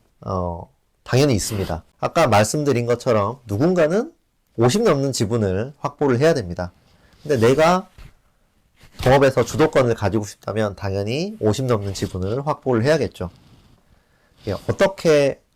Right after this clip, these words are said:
과반수 지분을 확보할 거냐. 이게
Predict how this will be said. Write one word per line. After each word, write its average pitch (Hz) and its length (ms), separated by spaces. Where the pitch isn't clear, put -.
과반수 151 600
지분을 110 380
확보할 131 340
거냐. 90 560
이게 160 580